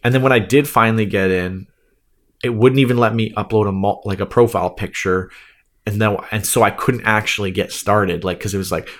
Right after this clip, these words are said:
"First upload your profile picture and then you can get started." And I'd upload it and it wouldn't work. And so the platform just didn't really work for me when I tried to use it on many different platforms and, uh,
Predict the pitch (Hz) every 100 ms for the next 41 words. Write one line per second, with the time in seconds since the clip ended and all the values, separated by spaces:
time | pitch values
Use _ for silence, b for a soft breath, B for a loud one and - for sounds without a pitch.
0 | B - 120 120 - - 107 110 123 135
1 | 117 107 110 - 107 98 92 92 104 107
2 | - 123 127 110 - - 95 - 101 104
3 | 98 101 95 98 92 98 101 101 95 95
4 | 87 B B B B - 120 151 - -
5 | 117 110 101 117 104 101 95 104 101 -
6 | 95 92 90 90 95 92 95 92 87 98
7 | 107 110 104 104 98 - 92 90 - 95
8 | 95 92 95 90 87 90 -